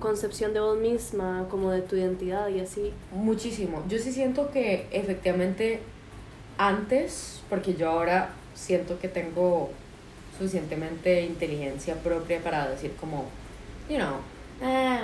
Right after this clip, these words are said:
Speaker 2: whatever. Pero yo sí siento que en algún momento s-, tal vez se me subió a la cabeza.
Speaker 1: Ujú.
Speaker 2: Como, "I am so smart.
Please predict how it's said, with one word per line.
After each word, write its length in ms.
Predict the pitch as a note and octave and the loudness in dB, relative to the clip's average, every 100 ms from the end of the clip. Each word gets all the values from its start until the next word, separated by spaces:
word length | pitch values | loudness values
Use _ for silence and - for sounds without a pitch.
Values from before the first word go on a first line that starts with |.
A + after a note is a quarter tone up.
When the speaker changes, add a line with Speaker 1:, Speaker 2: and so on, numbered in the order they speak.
| F#3+ | 0
Speaker 2:
whatever. 340 | D#3 C#3 C3 B2+ - - - - - | 0 -2 -2 -6 -10 -14 -16 -16 -2
Pero 140 | A#3 A3 | 4 4
yo 140 | A3 | 4
sí 140 | B3 B3+ | 0 2
siento 300 | B3+ C4+ C4+ | 4 4 4
que 100 | B3 | 4
en 80 | |
algún 300 | F3+ E3+ F3 | 4 0 0
momento 640 | F3 F3+ F3 F3+ F#3+ F#3 - - - - - - - - - | 2 2 2 2 2 2 0 -10 -16 -16 -16 -16 -16 -16 -14
s-, 240 | - - G3 | -12 -2 2
tal 140 | F3+ | 4
vez 140 | E3+ - | 4 2
se 80 | |
me 140 | G3 G3 | 0 0
subió 240 | G#3 G3+ | 0 2
a 20 | |
la 120 | G3+ G3 | 2 2
cabeza. 320 | F#3+ F#3+ - - - | 0 0 -4 -10 -6
Speaker 1:
Ujú. 220 | B3 A#3+ G#3+ - - - | -4 -2 -4 -10 -10 0
Speaker 2:
Como, 360 | G#3+ E3 - - - - - - | 2 2 0 -8 -18 -20 -20 -2
"I 400 | F3 F3 D#3+ D#3+ | 0 2 0 -2
am 340 | D#3+ D3+ C#3+ B2 - - - - - - - | -2 -2 -4 -6 -12 -16 -18 -20 -20 -20 -14
so 360 | - - G3 F3+ | -2 4 4 4
smart. 400 | - D#3+ - | -2 -4 -6